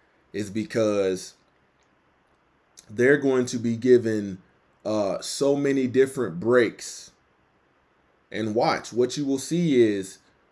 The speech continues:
uh, you're gonna see, uh, multiple families living in one house until they can break away, until they've, uh, built some kind of skin in the game. And this is why I said the next ten years,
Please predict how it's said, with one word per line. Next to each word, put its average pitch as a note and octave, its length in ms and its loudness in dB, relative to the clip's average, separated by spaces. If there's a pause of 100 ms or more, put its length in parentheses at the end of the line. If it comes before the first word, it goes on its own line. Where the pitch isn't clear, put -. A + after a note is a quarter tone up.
uh, G2+ 300 -2
you're A2+ 160 0
gonna C3 240 -2
see, A#2+ 600 -4 (560)
uh, F2+ 460 -4
multiple B2+ 580 0
families A#2+ 680 -2
living B2 380 2
in G#2+ 180 -2
one A#2 200 -2
house G#2 500 -6
until A2+ 420 0
they A2 160 2
can G#2+ 220 -4
break A#2+ 280 0
away, G#2 480 -2 (220)
until B2 400 0
they've, A2+ 380 0 (380)
uh, G#2 180 -2
built B2 400 0
some B2 220 -2
kind A#2+ 220 -6
of F#2+ 60 -8
skin A#2+ 280 0
in A2+ 120 -2
the G2 60 -4
game. G#2 360 -4
And G2+ 100 -4
this A#2+ 160 -4
is A#2 120 -10
why A2 180 -2
I F#2+ 40 -6
said B2 300 -2
the F#2 80 -4
next A#2+ 340 -8
ten A#2+ 180 -6
years, E3 600 0